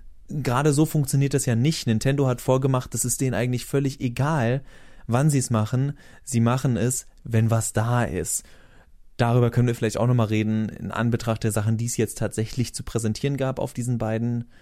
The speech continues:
äh, kleinen Events. Aber, äh, der Reihe nach, was hältst, was hältst du denn, Johannes, von diesen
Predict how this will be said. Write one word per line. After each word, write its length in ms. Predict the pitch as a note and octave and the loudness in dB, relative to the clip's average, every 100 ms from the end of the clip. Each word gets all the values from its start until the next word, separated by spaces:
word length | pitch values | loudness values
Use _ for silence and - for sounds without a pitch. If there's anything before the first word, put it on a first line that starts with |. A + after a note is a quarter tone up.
| - | -10
äh, 320 | - A#2 A2+ | -2 0 0
kleinen 400 | A#2 A#2+ A2 A#2 | -4 -2 -2 0
Events. 480 | G#2+ A2 A2+ A#2+ - - - | 0 0 0 -2 -6 -10 -2
Aber, 420 | A2 G#2+ G#2+ G2+ | 0 4 4 4
äh, 200 | G#2+ G#2+ | 2 2
der 160 | A2+ | 0
Reihe 180 | A2+ C3+ | 2 2
nach, 240 | B2+ A2 - - - - | 2 0 -2 -18 -20 -20
was 560 | - - A#2+ - - - - | -10 -2 0 2 0 -2 -12
hältst, 480 | - B2 C#3 - - | -2 2 2 2 -4
was 240 | - C#3+ | -2 2
hältst 220 | D3+ C#3 - | 4 2 0
du 80 | |
denn, 160 | D#3 A#2+ | 0 0
Johannes, 400 | G2 G2 G#2 G2 | 2 0 0 -2
von 300 | - G#2+ G#2+ | -2 0 0
diesen 480 | A2 G#2+ G#2+ G#2 | 0 0 0 0